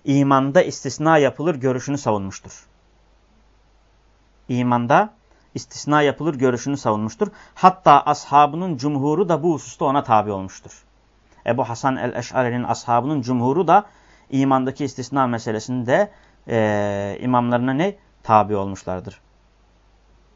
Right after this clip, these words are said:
Çünkü neden kardeşler? Bakın Ebu Hasan el-Eş'ari'ye göre mutlak iman kulun kendisiyle Rabbine ulaştığı imandır. Kulun kendisinin, e, Rabbisine ulaştığı imandır aslı iman.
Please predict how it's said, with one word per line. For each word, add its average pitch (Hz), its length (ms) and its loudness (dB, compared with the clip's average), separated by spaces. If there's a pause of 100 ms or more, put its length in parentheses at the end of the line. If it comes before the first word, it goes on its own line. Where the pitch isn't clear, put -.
(260)
Çünkü 180 320 -4
neden 185 240 0
kardeşler? 127 540 -2
Bakın 123 240 -6
Ebu 143 220 -4
Hasan 156 300 -4
el-Eş'ari'ye 127 640 -2
göre 110 200 -2
mutlak 127 500 2
iman 135 400 0 (460)
kulun 165 340 0
kendisiyle 135 800 0
Rabbine 123 560 2
ulaştığı 123 480 0
imandır. 101 600 -4 (140)
Kulun 202 360 -2 (300)
kendisinin, 127 640 -4 (320)
e, 113 200 -2
Rabbisine 117 520 0
ulaştığı 127 460 0
imandır 104 460 -4
aslı - 300 -10
iman. 143 280 -4